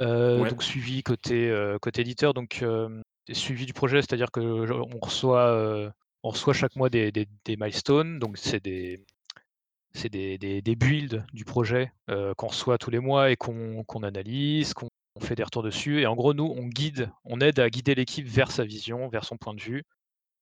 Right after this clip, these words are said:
Speaker 1: et vers la sortie du projet, euh, dans un timing, euh, réglementaire en fonction d'un budget et, euh, et du planning prévu, qu'on adapte évidemment, euh, au cas par cas et, euh, et qu'on revoit, euh, si nécessaire.
Speaker 2: Ok,
Speaker 1: Ça,
Speaker 2: donc
Speaker 1: c'est
Speaker 2: en
Speaker 1: le,
Speaker 2: gros
Speaker 1: les grandes lignes.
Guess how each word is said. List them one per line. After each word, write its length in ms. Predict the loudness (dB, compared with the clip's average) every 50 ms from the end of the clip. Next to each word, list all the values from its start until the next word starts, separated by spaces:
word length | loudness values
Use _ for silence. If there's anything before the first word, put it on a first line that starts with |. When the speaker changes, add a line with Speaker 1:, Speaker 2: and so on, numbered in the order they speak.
| _ -4
Speaker 1:
et 180 | 2 2 2 4
vers 360 | 4 4 4 4 2 0 -6 -4
la 100 | -4 -2
sortie 300 | 0 0 -2 -2 -4 -8
du 80 | -10 -8
projet, 380 | -6 -4 -4 -2 -2 -2 -4 -4 _ _ _ _ _ _ -10
euh, 200 | -8 -6 -6 -8 -8 -2
dans 220 | 2 2 2 2
un 40 | 0
timing, 460 | -2 -2 -2 -2 -2 -6 -6 -4 -4
euh, 140 | -2 0 -2
réglementaire 580 | -2 -2 -4 -6 -2 -4 -2 2 4 4 6 4
en 60 | 2
fonction 320 | 0 -4 -8 -4 -4 -4
d'un 80 | -4 -4
budget 420 | -4 -4 -4 0 2 2 2 0 -2 _ _ _ _ _ _ -2
et, 220 | 4 6 6 6 6
euh, 380 | 6 4 2 0 0 -2 0
et 60 | -2 -2
du 120 | -4 -4
planning 260 | -2 -2 -2 -2 -4
prévu, 300 | -4 -4 -6 -6 -6 -10 -18 _ _ _ _ _ _ -14
qu'on 100 | -10 -10 -8
adapte 320 | -6 0 0 0 0 0
évidemment, 500 | -6 -6 -6 -8 -6 -4 -4 -2 -2 -2
euh, 100 | -4 -6 -8 _ _ _ _ -2
au 60 | -2 0
cas 120 | 0 0
par 200 | 0 0 -2 0
cas 260 | 2 2 4 4 4
et, 180 | 4 2 2 0
euh, 260 | -2 -4 -6 -8 -10 -12 -18 _ _ _ _ -6
et 80 | -6 -2
qu'on 160 | 0 0 0
revoit, 540 | 4 4 2 4 4 4 4 4 4 2 0
euh, 140 | -2 -6 -10 -18 _ _ _ _ _ _
si 160 | -10 -8 -6
nécessaire. 400 | -4 -4 -4 -6 -8 -8 -12 -12 -14 _ _ _ _ _ _ _ _ _ _ -4
Speaker 2:
Ok, 180 | -4 -4 0 2
Speaker 1:
Ça, 80 | 4
Speaker 2:
donc 100 | 4 4
Speaker 1:
c'est 180 | 4 4 2 2
Speaker 2:
en 100 | 4 4
Speaker 1:
le, 60 | 2
Speaker 2:
gros 280 | 2 0 -2 -4 -8 -8
Speaker 1:
les 60 | -2
grandes 200 | 0 0 0 0
lignes. 100 | -2 -10